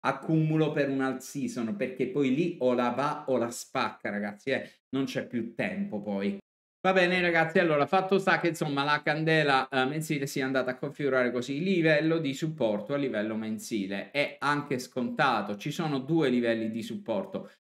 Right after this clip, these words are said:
uno il più importante di tutti è il livello di opening di questa candela, sessantunomila dollari, quindi sessantunomila dollari a livello mensile sono importantissimi. Poi abbiamo il minimo a cinquantanove,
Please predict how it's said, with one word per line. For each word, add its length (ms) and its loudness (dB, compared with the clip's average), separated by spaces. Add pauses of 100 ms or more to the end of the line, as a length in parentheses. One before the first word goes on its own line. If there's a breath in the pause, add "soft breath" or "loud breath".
uno 480 4
il 580 2 (120)
più 80 4
importante 1040 0
di 120 -4
tutti 480 0
è 280 0
il 120 2
livello 420 2
di 200 -2
opening 480 0
di 140 -4
questa 260 -8
candela, 380 -4
sessantunomila 920 -4
dollari, 360 -4
quindi 280 -4
sessantunomila 840 -4
dollari 520 -2 (260 loud breath)
a 100 2
livello 340 2
mensile 420 -2
sono 360 -2
importantissimi. 1400 -2
Poi 320 4
abbiamo 640 0
il 200 0
minimo 300 2
a 60 0
cinquantanove, 960 -2